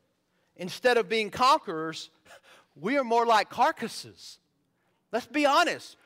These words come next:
We don't see things under our feet in subjection. G K Chesterton said it well. "Whatever else is true, this one thing is certain. Man is not what he was meant to be."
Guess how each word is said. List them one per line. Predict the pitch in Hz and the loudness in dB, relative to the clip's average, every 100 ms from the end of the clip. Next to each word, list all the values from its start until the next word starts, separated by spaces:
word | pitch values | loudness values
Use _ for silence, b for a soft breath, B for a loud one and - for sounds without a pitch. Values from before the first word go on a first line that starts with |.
| b | b
We | 247 | -2
don't | 294 254 | 0 0
see | - 320 330 | -4 -4 -2
things | 269 226 190 - | -2 -4 -4 -8
under | 220 208 185 | -4 -2 -2
our | 165 170 | 2 0
feet | 151 196 156 123 _ | 0 -4 -4 -10 _
in | 180 156 | -12 -12
subjection. | - 156 156 160 - - 95 b b b | -12 -10 -4 -4 -4 -20 -20 b b b
G | 139 175 240 247 233 _ | -16 -6 -4 -4 -8 _
K | 220 214 196 | 0 0 0
Chesterton | 190 - 233 233 - 139 151 | -4 -4 -4 -4 -16 -18 -16
said | 139 185 175 | -10 -6 -4
it | 147 | -4
well. | 180 202 120 - b b b b | -4 -2 -4 -8 b b b b
"Whatever | 160 240 254 | -6 -4 0
else | 214 220 170 | 0 0 -4
is | 147 - | -14 -14
true, | - 226 185 | -6 -4 -4
this | 160 196 | -8 -10
one | 196 190 | -6 -8
thing | 180 185 | -6 -10
is | 147 | -10
certain. | - 202 185 131 127 | -8 -6 -6 -8 -6
Man | 175 233 | -4 -4
is | 175 | -6
not | 160 175 214 202 156 | -6 -2 -2 -4 -6
what | 170 147 | -10 -10
he | 180 170 | -12 -12
was | 135 120 | -12 -12
meant | 135 170 196 - - _ _ _ _ _ | -12 -8 -8 -10 -20 _ _ _ _ _
to | 170 | -18
be." | 127 92 - | -14 -16 -16